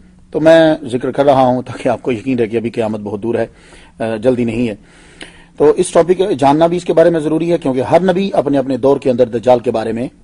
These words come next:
बतलाता रहा है। हमारे साथ रहिए और अपनी information जो है वो knowledge बढ़ाते रहिए। सुनिए, दज्जाल से जिसकी मुलाकात हुई, तमीमदारी की, उसने आके हुजूर सल्लल्लाहु अलैहि वसल्लम को जो वापस आकर story बतलाई,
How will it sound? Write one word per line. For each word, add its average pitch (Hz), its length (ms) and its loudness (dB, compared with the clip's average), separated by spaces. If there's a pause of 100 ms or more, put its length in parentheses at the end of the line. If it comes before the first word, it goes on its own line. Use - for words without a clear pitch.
बतलाता 123 380 -2
रहा 117 260 0
है। 110 120 -10 (520)
हमारे 160 220 4
साथ 175 160 4
रहिए 180 400 4 (300)
और 131 140 4
अपनी 131 420 0 (100)
information 131 480 -2
जो 117 140 2
है 113 80 2
वो 110 160 -2
knowledge 120 280 -2
बढ़ाते 120 300 2
रहिए। 110 200 -4
सुनिए, 185 360 0 (2000)
दज्जाल 156 600 4
से 214 220 6
जिसकी 165 280 -4
मुलाकात 139 440 4
हुई, 127 180 0
तमीमदारी 127 640 2
की, 131 180 -2
उसने 127 200 -2
आके 123 200 2
हुजूर 135 220 0
सल्लल्लाहु 135 340 4
अलैहि 123 140 2
वसल्लम 170 280 2
को 143 100 -4
जो 131 100 0
वापस 135 300 2
आकर 127 200 2
story 147 300 0
बतलाई, 123 380 2